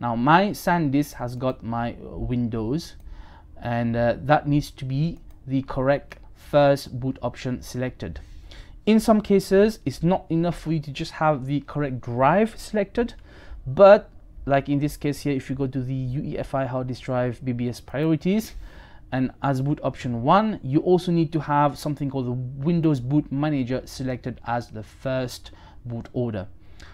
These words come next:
So just make sure you look through all the settings of your boot option and the boot order. If for, by chance that your boot order has been changed, just make sure you select it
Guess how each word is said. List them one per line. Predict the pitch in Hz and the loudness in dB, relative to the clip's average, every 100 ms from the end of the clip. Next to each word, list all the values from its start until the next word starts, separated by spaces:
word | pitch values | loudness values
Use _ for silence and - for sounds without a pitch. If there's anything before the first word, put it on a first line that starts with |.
| - | -12
So | - 127 | -4 -2
just | 196 - | -2 0
make | 226 220 | 0 0
sure | - 208 214 | 2 4 6
you | 180 190 196 | 6 6 4
look | 170 180 - | 4 2 2
through | - 185 170 | -2 2 4
all | 170 170 | 4 4
the | 165 | 2
settings | - 160 156 151 147 - 143 | -2 -4 0 0 0 -2 2
of | 143 139 - | 2 2 -2
your | 135 131 131 | -4 -2 -2
boot | 127 139 147 - - | -2 -2 -2 -2 -6
option | - - 220 214 233 - - - - - | -6 -4 -2 0 0 -6 -18 -18 -8 -2
and | 139 135 | 0 2
the | 131 | 2
boot | 147 - | 0 2
order. | 160 165 208 - | 2 4 2 2
If | 220 - - - - | 0 0 -4 -20 -20
for, | - 139 - | -12 -12 -10
by | - 127 | -8 -8
chance | 135 151 147 147 - | -4 0 2 0 -2
that | 139 127 120 | -2 -2 -2
your | 127 | -4
boot | 127 170 175 | 0 -2 -2
order | 156 139 | -4 -4
has | 131 127 | -4 -4
been | 127 | -6
changed, | - 151 160 - | -2 0 0 -2
just | 135 - | -10 -8
make | 131 | -8
sure | - | -6
you | 120 | -6
select | - 156 160 - | -4 -2 -2 -2
it | 165 | -8